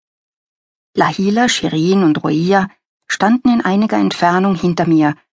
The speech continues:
wobei sie ebenso gespannt wie ich auf diesen anderen Menschen warteten, der unserer Art ähnlich war, aber sich dennoch von uns unterschied. Wild und ungestüm pochte mein Kriegerherz in der Brust,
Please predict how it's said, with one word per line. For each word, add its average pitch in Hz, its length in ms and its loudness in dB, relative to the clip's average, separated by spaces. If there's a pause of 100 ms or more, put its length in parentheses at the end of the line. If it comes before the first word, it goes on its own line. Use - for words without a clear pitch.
(300)
wobei 151 260 -4
sie - 160 -6
ebenso 170 320 0
gespannt 160 520 -2
wie 147 160 -2
ich - 180 -4
auf - 120 -8
diesen 151 260 -2
anderen 156 340 0
Menschen 160 400 0
warteten, 165 460 -2 (580)
der 165 240 -2
unserer 185 460 -2
Art 175 300 -2
ähnlich 185 540 -2
war, 240 340 0 (380)
aber 226 220 -2
sich - 300 -8
dennoch 233 320 2
von 208 240 -2
uns 202 240 0
unterschied. 180 760 -2 (720)
Wild 175 300 0
und 160 240 0
ungestüm 160 760 0
pochte - 420 -4
mein 151 200 0
Kriegerherz 170 800 -2
in 156 100 4
der 156 80 2
Brust, 175 400 -6